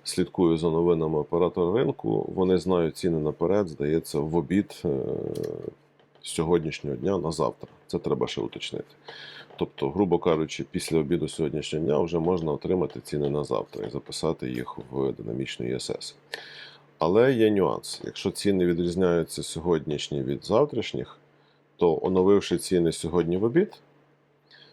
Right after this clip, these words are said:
ви сьогоднішній день вже будете проживати по завтрашнім цінам. Так? Це треба також розуміти. Відповідно, е, вибрано момент, коли робити оновлення ціни в двадцять два п'ятдесят дев'ять. Чому в двадцять два п'ятдесят дев'ять, а не в двадцять три п'ятдесят дев'ять?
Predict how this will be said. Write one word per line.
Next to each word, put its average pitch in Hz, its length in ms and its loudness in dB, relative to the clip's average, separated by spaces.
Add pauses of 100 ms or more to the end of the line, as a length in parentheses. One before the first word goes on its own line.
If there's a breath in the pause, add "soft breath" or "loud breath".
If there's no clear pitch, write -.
(180 soft breath)
ви 95 580 6
сьогоднішній 101 540 2
день 85 220 6
вже 80 180 2
будете 82 320 -2
проживати 85 580 0
по 78 100 -4
завтрашнім 71 500 -4
цінам. 50 280 -6 (380)
Так? - 180 -8 (420)
Це 87 140 0
треба 76 300 0
також - 360 -8
розуміти. 53 440 -8 (640 loud breath)
Відповідно, 90 720 2
е, - 60 -6 (680)
вибрано 87 760 2 (260)
момент, 107 420 2
коли 87 420 4
робити 80 480 0
оновлення 76 540 0
ціни 151 340 0
в 92 100 0
двадцять 80 360 -2
два 80 140 0
п'ятдесят 67 400 -8
дев'ять. - 440 -8
Чому - 240 2
в 104 80 4
двадцять 85 260 0
два 82 120 0
п'ятдесят 78 260 -6
дев'ять, 110 280 2
а 80 40 -2
не 73 100 0
в 76 80 -2
двадцять - 300 -4
три 60 140 -6
п'ятдесят - 300 -10
дев'ять? 50 260 -4